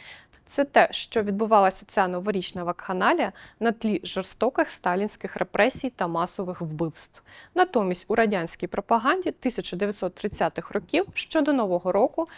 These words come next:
просувалося гасло вождя народів: «Жити стало краще, жити стало веселіше». Потім вже додався Дід Мороз замість Святого Миколая, нескінченна кількість голубих вогників, традиції яких і досі продовжуються в Росії,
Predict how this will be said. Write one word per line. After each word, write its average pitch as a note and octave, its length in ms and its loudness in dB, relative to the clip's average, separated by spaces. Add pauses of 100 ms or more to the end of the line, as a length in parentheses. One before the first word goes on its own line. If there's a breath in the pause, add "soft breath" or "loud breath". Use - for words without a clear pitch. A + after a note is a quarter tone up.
(140 loud breath)
просувалося F4 640 4
гасло A#3 400 2
вождя F#3+ 360 -2
народів: D#3 500 -2 (380 loud breath)
«Жити F#3 300 0
стало E3 340 0
краще, E4+ 520 2 (200)
жити G#4+ 300 6
стало A3+ 360 2
веселіше». D#3+ 760 -4
Потім G4 320 6
вже A3 180 4
додався F#3+ 480 6
Дід F#3+ 200 -2
Мороз D#4 500 6
замість D#4 380 4
Святого C4 440 2
Миколая, A#3+ 640 6
нескінченна C4+ 720 0
кількість G3 440 0
голубих F3 460 -2
вогників, C#4 680 4 (240 loud breath)
традиції B3 520 2
яких G#3 300 0
і A3 40 4
досі A3 360 2
продовжуються G#3 720 0
в F3+ 60 0
Росії, E3 540 -2